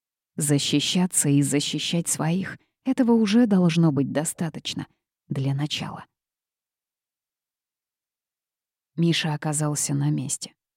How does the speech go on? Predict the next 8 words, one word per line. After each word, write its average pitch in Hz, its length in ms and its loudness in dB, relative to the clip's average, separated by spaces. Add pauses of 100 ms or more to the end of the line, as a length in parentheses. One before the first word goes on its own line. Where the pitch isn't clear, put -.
Сонный 156 640 4
и - 40 -4
печальный, 185 680 0
он 240 160 6
ковырял 208 420 0
ложкой 208 400 -4
остывшую 160 540 -6
кашу, - 420 -8